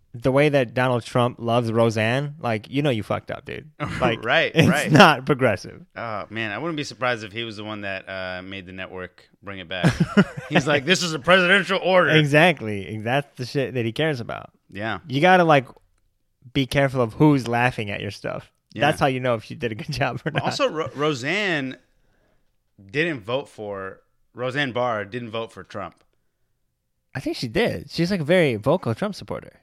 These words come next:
Speaker 2: Really?
Speaker 1: Yeah.
Speaker 2: I don't think
Speaker 1: She's
Speaker 2: so.
Speaker 1: o-, on Twitter all day.
Speaker 2: What? Really?
Speaker 1: Yeah, yeah, for sure.
Speaker 2: Why? I don't understand. Why would America let this happen?
Speaker 1: <laughs>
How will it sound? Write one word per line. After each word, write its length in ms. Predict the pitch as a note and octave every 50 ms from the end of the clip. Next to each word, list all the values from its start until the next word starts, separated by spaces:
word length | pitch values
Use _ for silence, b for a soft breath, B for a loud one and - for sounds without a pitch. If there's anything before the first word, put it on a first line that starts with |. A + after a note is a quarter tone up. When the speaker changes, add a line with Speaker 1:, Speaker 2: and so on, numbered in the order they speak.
| _ _ _ _ -
Speaker 2:
Really? 400 | F#2 G2+ A#2 C#3 F#3 B3 C#4+ C#4+ C3
Speaker 1:
Yeah. 280 | A#2+ D3+ E3 A#2+ F2+ - -
Speaker 2:
I 80 | - D#3
don't 180 | A3+ B3 -
think 160 | - A3+ B3+ -
Speaker 1:
She's 80 | C3+ A2+
Speaker 2:
so. 80 | A2
Speaker 1:
o-, 20 | C#3
on 220 | D3 - D#3 D#3+
Twitter 260 | D3 - F#3 E3+ C#3 A2+
all 180 | C3 C3+ A#2+
day. 340 | A2 C3 C3+ B2 - - - _ _ _ _ _ _ _ _ _ _ _ _ _ _ _ _ _ _ _ _ _ _ _ _ _ _ _ _ -
Speaker 2:
What? 320 | G2 A2 F3 B3+ C#4+ C#4
Really? 160 | A#2+ A2+ A#2+
Speaker 1:
Yeah, 200 | - D3+ C3 G2 F#2+ -
yeah, 160 | B2 C#3+ A#2+
for 160 | F#2+ - A2
sure. 360 | G2+ - E3+ E3 - - A#2 _ _ _ _ _ _ _ _ _ _ _ _ _ _ _ _ _ _ _ _
Speaker 2:
Why? 340 | - C3 A#2 - - - C4+ - -
I 160 | - B3 C4 A3
don't 460 | E3 C#3+ C3 G#3 A#3 D4 D4+ - -
understand. 640 | A3+ B3+ A#3 A3+ - - - G3+ G#3+ A3 G3+ D#3+ B2
Why 160 | C3+ E3+ G#3
would 160 | A3+ A#3+ B3
America 560 | B3 G3 F3 F3 E3+ F3 G3 G#3 F#3+ - G#3 G3+
let 340 | F3+ D3+ B2+ D3 F3+ G3+
this 260 | F#3 E3+ F#3 - G#3+ -
happen? 560 | - - D#3+ F3 G3 - - D#3+ B2+ G2+ F#2 -
Speaker 1:
<laughs> 60 | -